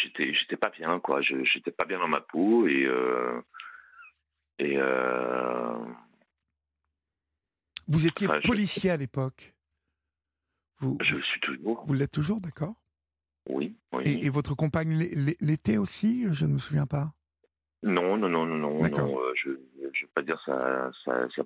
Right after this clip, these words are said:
Speaker 2: Non, non,
Speaker 1: profession,
Speaker 2: non, mais
Speaker 1: mais
Speaker 2: je vous demande pas. Euh, parce qu'en fait, je me rappelle qu'à, à, à l'époque, vous viviez dans votre voiture pendant un moment, tellement ça avait été violent.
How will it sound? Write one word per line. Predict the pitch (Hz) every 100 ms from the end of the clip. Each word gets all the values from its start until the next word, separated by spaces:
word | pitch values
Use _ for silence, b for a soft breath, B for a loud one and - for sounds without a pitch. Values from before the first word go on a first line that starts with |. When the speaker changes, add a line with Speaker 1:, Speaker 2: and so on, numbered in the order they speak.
| -
Speaker 2:
Non, | 175
non, |
Speaker 1:
profession, | 208 208
Speaker 2:
non, | 202
mais | 135
Speaker 1:
mais | 120
Speaker 2:
je |
vous | 131
demande | 131 127
pas. | 170 - B B B -
Euh, | 143 147 147 - B B B
parce | 147
qu'en | - 170 160
fait, | 220 -
je | -
me | 151
rappelle | 151 190
qu'à, | 160
à, | 147 135 131
à | 135
l'époque, | 131 - 208
vous | 151 147
viviez | 135 165 202
dans | 180
votre | 139 - 147
voiture | 170 208 202
pendant | - 143
un | 139
moment, | 139 135
tellement | 135 131 131
ça | 135
avait | 127
été | 117 131
violent. | 127 123